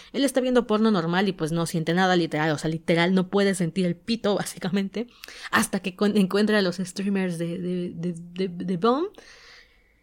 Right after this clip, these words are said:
lo empieza a ver y se le para. Y entonces como, "¡Doctor! ¡Mi pito se levantó!". Y, pues, desde ahí se hizo fan de, porque le salvó, básicamente, siente que, que gracias a él, em,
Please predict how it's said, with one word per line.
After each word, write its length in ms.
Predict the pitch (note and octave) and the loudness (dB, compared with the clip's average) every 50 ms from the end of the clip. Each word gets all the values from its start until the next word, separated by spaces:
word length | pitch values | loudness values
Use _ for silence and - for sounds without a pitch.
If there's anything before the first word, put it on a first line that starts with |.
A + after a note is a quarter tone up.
| _ _ - | _ _ -2
lo 120 | G3 F#3+ | 0 2
empieza 340 | F3+ F3 F#3+ G3+ F#3 - G3 | 2 2 0 -2 -2 -2 -2
a 20 | |
ver 180 | G3 G3+ G#3+ A#3+ | 0 2 2 2
y 60 | A#3 | 2
se 100 | - F3 | 0 -2
le 120 | D3+ E3 D3+ | -4 -4 -4
para. 240 | - D3 D3 D3 | -4 -4 -4 -4
Y 40 | F3 | -4
entonces 300 | F3 F3 G3+ - A#3 - | -6 -4 -4 -4 -4 -2
como, 200 | - C4 A#3+ B3+ | 0 2 2 2
"¡Doctor! 460 | G#3+ A3 E4+ D#4 - - _ - A4+ B4 B4 C5 C5+ C#5 C#5 C#5+ C#5+ C#5 C5 A#4+ A4 A4 A4+ A#4 A#4+ B4 B4 A4+ G#4+ - - G4+ G4 F#4+ F#4+ F#4 F#4+ G4 G4+ F#4 - _ _ _ _ _ _ _ - G#4+ A4 | 4 4 4 2 2 0 _ 6 8 8 8 8 8 8 6 6 4 4 2 0 0 -2 0 4 4 4 4 4 0 -4 -8 -6 -4 -2 -4 -4 -4 -6 -8 -8 -10 _ _ _ _ _ _ _ -6 -2 0
¡Mi 100 | G#4 G#4 - - | 0 0 -2 -4
pito 220 | A#4+ A#4 - A#4 | -2 0 2 2
se 60 | A#4 C#5+ | 2 2
levantó!". 380 | C#5 C#5+ D5+ D#5 D5+ - - _ _ - C#5 D5+ D#5 E5 F5+ F5 D#5+ C5+ B4+ - - - - - - | 0 0 0 0 0 -2 -6 _ _ -2 0 0 -2 -4 -6 -6 -4 -4 -4 -4 -6 -12 -20 -4 0
Y, 100 | C4 A3 | 2 2
pues, 180 | - - F3 F3 | 2 0 -2 -4
desde 180 | E3 D3+ D#3+ | -2 -2 -2
ahí 80 | D3+ E3 | -2 0
se 100 | E3 G3+ | 0 0
hizo 160 | F#3 - A#3+ | 0 0 -2
fan 240 | A#3+ F3+ F3 F#3+ A#3 | -4 -4 -4 -2 0
de, 120 | B3 A#3 | 2 0
porque 220 | - F3+ - - E3+ | 0 -2 -4 -2 0
le 120 | E3 D#3 | 0 0
salvó, 500 | - F3 E3 E3+ E3 F#3 A3 A#3 B3 - - | 0 0 0 0 2 4 4 2 2 2 -2
básicamente, 680 | G#3 A3 - C#4+ - - A3 F#3 A#3 A#3 A3 A#3 C4+ | -2 -2 -2 -4 -6 -6 -6 -6 -6 -6 -4 -4 -4
siente 340 | B3 - A3 G3 F3+ A#3 A3+ | -2 -2 -2 -2 -2 -4 -4
que, 260 | - G3 F3+ - - - | -4 -4 -6 -6 -8 -10
que 120 | F#3 F3 | -8 -4
gracias 380 | E3 F3+ F#3+ G#3+ A#3+ A#3+ - F#3+ | -2 0 4 4 4 4 2 0
a 120 | F3+ F3+ | 0 2
él, 400 | F3+ F#3+ F#3+ G3+ A#3+ E4 G4 - _ - | 2 2 2 2 0 0 -2 -4 _ -6
em, 560 | F#3 F3+ F3+ F3 E3+ E3 E3 D#3 D#3 D#3 D#3 | -2 0 0 0 0 -2 -4 -6 -8 -10 -14